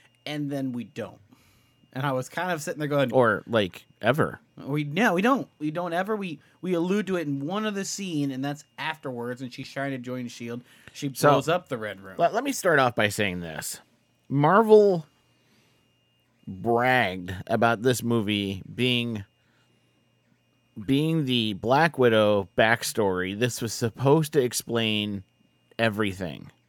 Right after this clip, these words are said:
Speaker 2: for the Black Widow. It was supposed to explain why the Black Widow came to be. Remember, everybody said, "It's the origin story. It's the origin story.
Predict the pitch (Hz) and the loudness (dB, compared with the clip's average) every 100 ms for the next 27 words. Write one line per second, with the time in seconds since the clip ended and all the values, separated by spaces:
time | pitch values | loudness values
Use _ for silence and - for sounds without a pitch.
0 | _ - 117 104 98 90 104 101 104 90 | _ 0 2 4 2 -2 -8 -6 -2 -2
1 | 87 90 69 92 104 - 151 147 - 117 | -2 -6 -6 -6 -8 0 4 4 2 -4
2 | - 131 139 123 110 104 90 _ - _ | -6 -2 0 2 0 -2 -6 _ -20 _
3 | _ _ _ _ _ _ 113 127 127 123 | _ _ _ _ _ _ 2 6 6 4
4 | 120 120 117 120 113 - 113 101 95 131 | 4 2 4 4 4 2 -2 -2 0 2
5 | 131 123 131 151 139 156 196 180 - 160 | 2 2 4 4 6 6 4 4 2 2
6 | 95 - 120 104 110 101 82 80 - 85 | 0 -4 -4 -2 -2 -4 -8 -10 -6 -4
7 | 95 113 143 117 151 175 143 127 - 110 | -4 -4 -6 -2 0 0 -2 -6 -2 0
8 | 98 | 0